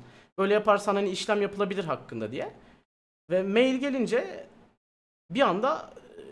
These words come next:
e, davalık olunuyor, işte mahkemelerde sürünüyor falan haline geliyor. Yani bu manipülasyonu diyorum ki ben, yemeyin bakın, beni sevmeyin, nefret edin benden. Ama ne olur bunu yemeyin. Yani bunu yememeniz lazım sizin. Yani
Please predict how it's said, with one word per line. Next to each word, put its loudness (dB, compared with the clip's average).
e, -20
davalık 4
olunuyor, -2
işte -8
mahkemelerde -2
sürünüyor -4
falan 4
haline 4
geliyor. -6
Yani 2
bu 4
manipülasyonu 2
diyorum -2
ki -10
ben, -2
yemeyin 2
bakın, -4
beni 2
sevmeyin, 0
nefret -2
edin -4
benden. -4
Ama 4
ne 6
olur 6
bunu 0
yemeyin. 4
Yani -4
bunu -2
yememeniz 2
lazım -4
sizin. -16
Yani -2